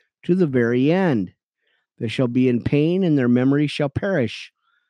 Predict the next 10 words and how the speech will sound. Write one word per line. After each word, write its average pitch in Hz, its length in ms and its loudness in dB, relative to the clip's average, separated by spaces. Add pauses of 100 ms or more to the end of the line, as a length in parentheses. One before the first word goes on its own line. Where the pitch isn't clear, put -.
(260)
They 117 100 -2
will 117 140 0
come 151 300 0
with 110 240 -2
dread 147 500 -2
in 131 220 -2
the 127 80 -2
day 127 240 0
of 143 120 -4
reckoning, 127 560 0